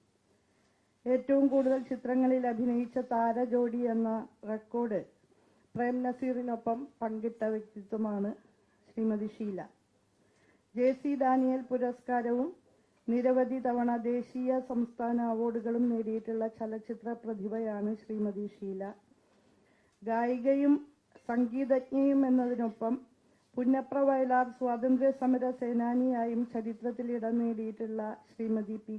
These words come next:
കെ മേദിനി കേരള സംഗീത നാടക അക്കാദമി അവാർഡും ജനകീയ ഗായിക അവാർഡും കാമ്പിശ്ശേരി പുരസ്കാരവും ഉൾപ്പെടെ ഒട്ടേറെ അംഗീകാരങ്ങൾ നേടിയിട്ടുള്ള കലാപ്രതിഭയാണ്.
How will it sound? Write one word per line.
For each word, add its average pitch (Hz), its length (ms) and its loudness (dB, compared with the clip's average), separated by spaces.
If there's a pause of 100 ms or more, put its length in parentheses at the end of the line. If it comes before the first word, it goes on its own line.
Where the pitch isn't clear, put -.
(140)
കെ 233 80 -2
മേദിനി 208 540 0 (880)
കേരള 247 360 2
സംഗീത 240 500 -4
നാടക 240 400 0
അക്കാദമി 233 640 -2
അവാർഡും 214 500 -2 (460)
ജനകീയ 240 580 -2
ഗായിക 240 420 -2
അവാർഡും 208 540 -2 (240)
കാമ്പിശ്ശേരി 240 680 -2
പുരസ്കാരവും 233 840 -4
ഉൾപ്പെടെ 220 340 -2
ഒട്ടേറെ 220 520 -4
അംഗീകാരങ്ങൾ 214 720 -4
നേടിയിട്ടുള്ള 202 640 -6 (600)
കലാപ്രതിഭയാണ്. 208 1120 -4